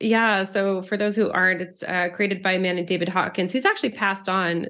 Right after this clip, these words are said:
since he, you know, created it. But he's written several books, and he created something called the scale of consciousness, where he actually muscle tested all of it. But essentially, there's an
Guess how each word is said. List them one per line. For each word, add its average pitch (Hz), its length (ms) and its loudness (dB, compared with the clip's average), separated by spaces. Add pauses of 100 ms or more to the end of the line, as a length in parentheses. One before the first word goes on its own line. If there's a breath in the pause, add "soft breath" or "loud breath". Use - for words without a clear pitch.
since 180 320 -6
he, 180 340 -4
you 175 80 -2
know, 160 280 -4
created 196 340 2
it. - 120 -2
But 185 260 0 (340 loud breath)
he's 202 100 0
written 214 160 2
several 226 240 2
books, 185 260 0
and 175 140 0
he 202 160 2
created 208 300 2
something 196 260 2
called 180 360 0
the 180 100 2
scale 180 340 0
of 170 80 -2
consciousness, 190 800 0
where 175 180 0
he 202 220 2
actually 247 300 2
muscle 196 340 0
tested 180 400 -4
all 175 160 0
of 175 100 -2
it. 185 100 -2
But 190 160 0
essentially, 202 720 2 (540 loud breath)
there's 196 240 4
an 185 140 2